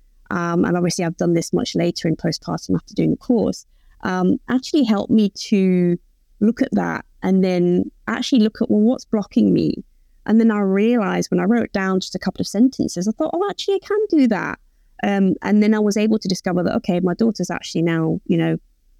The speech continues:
settling a little bit. So I'll go and actually ask my husband, "Can you hold little one for five minutes? I'm gonna go out for some fresh air and have a cup of tea." Obviously, I stretched out for ten or fifteen minutes, but that,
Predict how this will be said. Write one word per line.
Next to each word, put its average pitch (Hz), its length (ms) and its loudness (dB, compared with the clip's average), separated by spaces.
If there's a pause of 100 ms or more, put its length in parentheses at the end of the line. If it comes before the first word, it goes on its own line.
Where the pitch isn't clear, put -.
(140)
settling 190 400 0
a 175 40 0
little 165 200 -2
bit. - 240 -4
So 175 340 -4
I'll 214 160 -2
go 220 200 0
and 196 120 0
actually 190 380 -4
ask 220 260 -2
my 180 80 0
husband, 175 500 -2 (220)
"Can 294 220 2
you 262 100 6
hold 190 240 0
little 180 280 0
one 165 260 0
for - 160 -20
five 175 240 -2
minutes? 165 360 -2
I'm 190 120 2
gonna 180 200 0
go 160 140 -2
out 156 180 -4
for - 80 -20
some 156 180 -4
fresh - 300 -6
air 151 260 0
and 160 100 -18 (140)
have 165 140 -4
a - 40 -8
cup - 140 -10
of - 160 -20
tea." - 280 -4 (540)
Obviously, 170 300 -2
I 151 40 -2
stretched - 380 -8
out - 100 -6
for - 80 -20
ten 143 180 -2
or 139 60 -2
fifteen - 460 0
minutes, - 360 0
but 156 100 -2
that, - 180 -6